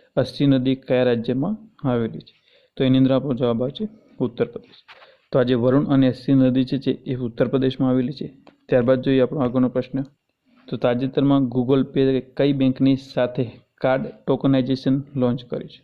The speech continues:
તો મિત્રો, એની અંદર જવાબ આવે છે એસ બી આઈ. તો Google Pay જે છે, એને એસ બી આઈ સાથે મળી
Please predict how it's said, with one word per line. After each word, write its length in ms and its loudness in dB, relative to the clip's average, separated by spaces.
તો 60 -2
મિત્રો, 220 0
એની 100 4
અંદર 180 4
જવાબ 300 2
આવે 100 2
છે 180 -8
એસ 240 -4
બી 60 -18
આઈ. 100 -20
તો 80 0
Google 320 2
Pay 140 0
જે 140 -4
છે, 120 -4
એને 240 2
એસ 200 -4
બી 60 0
આઈ 60 2
સાથે 280 0
મળી 340 0